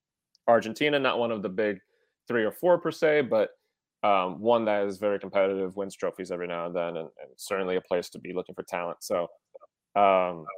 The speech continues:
yeah, I really look forward to seeing how they adapt to,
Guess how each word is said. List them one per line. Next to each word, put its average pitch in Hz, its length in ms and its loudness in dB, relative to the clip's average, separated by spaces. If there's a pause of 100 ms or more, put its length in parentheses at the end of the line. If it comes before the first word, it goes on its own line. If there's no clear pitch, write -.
(880)
yeah, 104 300 6
I 92 380 4 (160)
really 135 220 6
look 127 160 6
forward 123 220 6
to 110 60 -4
seeing 110 220 -4
how 101 200 0
they 101 260 4
adapt 98 640 0
to, 98 400 -4